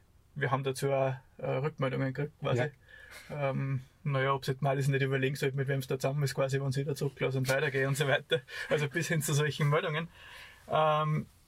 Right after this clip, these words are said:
Speaker 1: ja, aber es war irgendwie, und das überrascht mich jetzt einfach so klar, ähm,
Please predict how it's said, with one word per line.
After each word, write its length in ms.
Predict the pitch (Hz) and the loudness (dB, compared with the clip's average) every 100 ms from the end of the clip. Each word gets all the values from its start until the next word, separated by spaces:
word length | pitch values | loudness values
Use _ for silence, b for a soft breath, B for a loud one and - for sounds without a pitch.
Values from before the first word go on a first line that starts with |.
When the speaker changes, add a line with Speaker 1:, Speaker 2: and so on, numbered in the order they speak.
| - - - - - - - - - - - - _ - - _ - | -20 -20 -20 -20 -20 -20 -20 -20 -20 -20 -20 -20 _ -20 -20 _ -2
Speaker 1:
ja, 300 | 139 135 202 | 0 2 2
aber 140 | 147 | 0
es 120 | 131 143 | -2 0
war 240 | 143 160 | 2 2
irgendwie, 720 | 151 190 196 - 190 190 170 151 | 0 -2 -4 -4 -4 -2 -4 -8
und 160 | 147 | -4
das 80 | 143 | -2
überrascht 400 | 143 143 147 - | 0 0 -2 -2
mich 100 | 151 | -2
jetzt 200 | 147 - | -2 -2
einfach 200 | 143 143 | -2 -2
so 160 | - 139 | -4 -2
klar, 320 | 139 143 143 - - | 0 0 0 -10 -8
ähm, 440 | - - - - | -6 -4 -6 -10